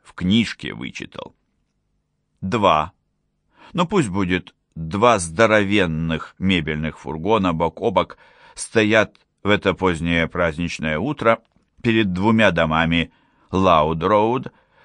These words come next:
прямо за углом от моего прежнего некогда счастливого семейного гнезда на Хоувинг. Один быковатый,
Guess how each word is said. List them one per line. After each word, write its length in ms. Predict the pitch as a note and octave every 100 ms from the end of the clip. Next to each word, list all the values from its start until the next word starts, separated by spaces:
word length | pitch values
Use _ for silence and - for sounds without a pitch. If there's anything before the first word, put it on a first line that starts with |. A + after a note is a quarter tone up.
| -
прямо 340 | D#3 F#3 D3+
за 120 | B2+
углом 400 | C3+ A#2 D3 E3+
от 100 | B2
моего 340 | G2+ G#2+ G#2+ A2
прежнего 480 | G2 G#2 F#2 F2+ F2+
некогда 460 | F2+ F2 G2 F2+
счастливого 600 | F2+ F2+ - F2 F2+ F2
семейного 480 | E2+ E2+ F2 E2+ E2+
гнезда 440 | E2 E2+ D#2 F2+ F2
на 140 | E2
Хоувинг. 720 | - C#2 D2 D#2+ F#2 A2 C#2 - _ _ _ _ -
Один 480 | D3+ D3+ G#3 F#3 - _ _ -
быковатый, 1000 | A2+ - F#2 E2 E2 F2+ - A2+ -